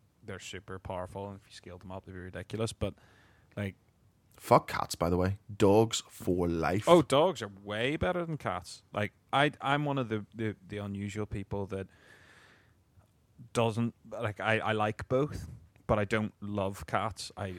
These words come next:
Speaker 1: adore
Speaker 2: I can
Speaker 1: dogs.
Speaker 2: appreciate that a cat can be cute, but they're just dicks.
Speaker 1: Some of them can be nice. Like, my mate's <laughs> cat, Ninja, is, like, he's an absolute beast. Like, he's more like a dog in terms of, like, shape and size. He's, like,
Speaker 2: Hmm.
Speaker 1: he's built like Brock Lesnar.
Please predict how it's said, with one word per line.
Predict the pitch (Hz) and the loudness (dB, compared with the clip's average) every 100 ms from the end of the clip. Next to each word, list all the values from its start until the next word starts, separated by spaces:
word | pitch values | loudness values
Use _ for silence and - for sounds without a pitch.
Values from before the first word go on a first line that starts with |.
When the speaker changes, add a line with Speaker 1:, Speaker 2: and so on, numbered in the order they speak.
| - | -12
Speaker 1:
adore | - - 98 - | -12 -8 0 4
Speaker 2:
I | |
can | 160 175 | 6 6
Speaker 1:
dogs. | 170 | 8
Speaker 2:
appreciate | 196 185 165 135 | 6 8 8 6
that | 113 | 6
a | 98 | 2
cat | - 104 98 | 4 4 4
can | - 92 | 4 2
be | 85 | 2
cute, | - 101 113 - - - | 0 2 2 0 -10 -8
but | - 80 - - | -2 -2 -4 -12
they're | - - | -8 -6
just | 127 - _ _ | -6 -8 _ _
dicks. | - - - - | -6 -6 -4 0
Speaker 1:
Some | - 180 | 4 4
of | 233 | 4
them | 233 | 2
can | 147 | 2
be | 110 | -2
nice. | 101 95 117 - | -2 -2 -2 0
Like, | 110 110 - | -2 -2 -4
my | 117 | -6
mate's | 110 107 - | -4 -6 -8
<laughs> | - - | -10 -6
cat, | 120 127 - | -2 -2 -4
Ninja, | 104 95 98 110 117 - | -8 -6 -4 -2 -2 -4
is, | - 101 | -10 -8
like, | 98 95 95 - - | -6 -6 -8 -14 -14
he's | 107 | -10
an | 110 - | -10 -6
absolute | 98 90 - 95 92 | -4 -2 -4 -4 -6
beast. | 92 90 107 - - 98 | -4 -6 -6 -12 -12 -8
Like, | 101 | -6
he's | - 98 | -6 0
more | 107 104 | 4 4
like | 101 | 2
a | - | -2
dog | 95 90 101 101 | -2 0 -2 -4
in | 95 | -6
terms | 95 92 - | -6 -6 -8
of, | 92 | -8
like, | 95 | -8
shape | - - 92 90 - | -6 -4 -2 -4 -4
and | 95 | -6
size. | - 87 92 101 - | -6 -4 -4 -4 -8
He's, | 101 - | -10 -6
like, | 95 98 - _ _ _ - | -6 -6 -12 _ _ _ -2
Speaker 2:
Hmm. | 110 85 _ _ _ - | 0 -2 _ _ _ -10
Speaker 1:
he's | 95 | -4
built | - 101 - | 0 0 -2
like | 98 95 - - _ - | -6 -8 -10 -18 _ 4
Brock | 98 - | 6 2
Lesnar. | 98 90 82 98 | -4 -6 -4 -4